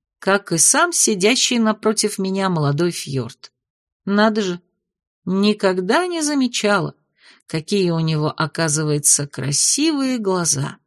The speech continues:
В этот день я впервые изменила памяти о Даниэле. Целоваться с Андресом по дороге к дому оказалось очень увлекательно. Я даже пожалела, что мы так быстро пришли.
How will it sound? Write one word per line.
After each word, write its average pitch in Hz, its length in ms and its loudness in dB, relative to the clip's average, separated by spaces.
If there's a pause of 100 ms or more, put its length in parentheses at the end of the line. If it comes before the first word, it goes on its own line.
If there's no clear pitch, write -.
(1300)
В 185 120 -2
этот 254 280 0
день 269 280 4
я 254 100 4
впервые 262 480 0
изменила 208 500 4
памяти 196 480 2
о 190 100 4
Даниэле. 196 580 0 (640)
Целоваться 233 640 4
с 220 120 4
Андресом 208 600 2
по 190 80 -2
дороге 185 380 2
к 165 100 -6
дому 320 340 2
оказалось 254 640 2
очень 208 340 0
увлекательно. 160 720 -2 (560)
Я 247 180 6
даже 240 260 4
пожалела, 254 560 2
что 196 200 0
мы 196 100 0
так 185 200 0
быстро 214 320 0
пришли. 170 520 -2